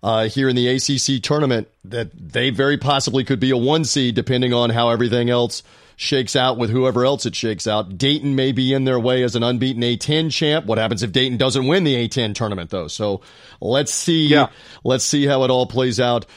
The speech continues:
Speaker 1: for that. Anything else in closing? I know you're gonna update the site. You may be updating the site every fifty-three minutes, uh, maybe twenty-seven <laughs> minutes, maybe every two hours this whole week at bloggingthebracket dot com, correct?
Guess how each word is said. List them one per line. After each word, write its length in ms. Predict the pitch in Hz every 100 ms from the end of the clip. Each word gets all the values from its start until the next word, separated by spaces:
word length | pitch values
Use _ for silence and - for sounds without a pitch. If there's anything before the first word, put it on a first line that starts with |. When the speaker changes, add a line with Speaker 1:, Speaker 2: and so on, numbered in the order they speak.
| -
Speaker 1:
for 80 | 135
that. 140 | 131 110
Anything 400 | 180 202 202 202
else 240 | 208 -
in 120 | 208
closing? 480 | - 214 202 143 139
I 80 | 147
know 100 | 165
you're 160 | 160
gonna 180 | 160 165
update 380 | 170 170 185 180
the 80 | 175
site. 320 | - 180 185
You 80 | 165
may 120 | 175
be 140 | 175 170
updating 360 | 175 185 170
the 80 | 160
site 260 | - 175 165
every 200 | 156 151
fifty-three 580 | 180 170 180 - 175 175
minutes, 540 | 180 160 - - - - - -
uh, 160 | 131
maybe 240 | 131 165 139
twenty-seven 760 | 180 190 180 - 196 180 160
<laughs> 0 |
minutes, 400 | 151 131 104 -
maybe 300 | 127 165 175
every 180 | 180 185
two 300 | - 214 196
hours 420 | 185 190 165 143
this 180 | 165 156
whole 260 | 143 185 170
week 240 | 190 185
at 100 | 151 135
bloggingthebracket 720 | 156 160 156 135 160 160 139
dot 240 | 147 143
com, 320 | 165 160 110
correct? 540 | 95 120 131 165 -